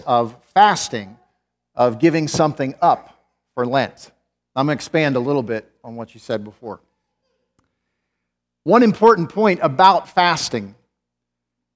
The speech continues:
it only counts as fasting if you give up something favorable, something that you like.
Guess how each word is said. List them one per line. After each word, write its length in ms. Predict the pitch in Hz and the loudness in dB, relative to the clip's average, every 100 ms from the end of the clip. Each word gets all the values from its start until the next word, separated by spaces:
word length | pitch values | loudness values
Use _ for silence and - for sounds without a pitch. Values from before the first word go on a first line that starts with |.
| _ _ _ | _ _ _
it 140 | 165 165 | -2 2
only 320 | 214 240 240 | 4 4 4
counts 520 | - 208 220 202 - | 2 2 2 2 -2
as 260 | - 156 - | 0 0 0
fasting 800 | - 208 202 180 - 131 127 135 | 2 4 6 2 -2 -4 -4 -4
if 220 | 156 - | -4 -2
you 120 | 156 | -4
give 260 | 127 147 190 | 0 2 4
up 220 | 170 165 | 4 4
something 560 | - 180 170 - 151 147 | 0 -2 -2 -2 -4 -4
favorable, 840 | - - 233 214 151 117 110 95 | -4 -2 0 0 -2 -6 -10 -18
something 460 | - 175 165 170 156 | -8 -4 -4 -4 -6
that 200 | 147 147 | -6 -6
you 100 | 135 | -6
like. 280 | 143 107 | -6 -8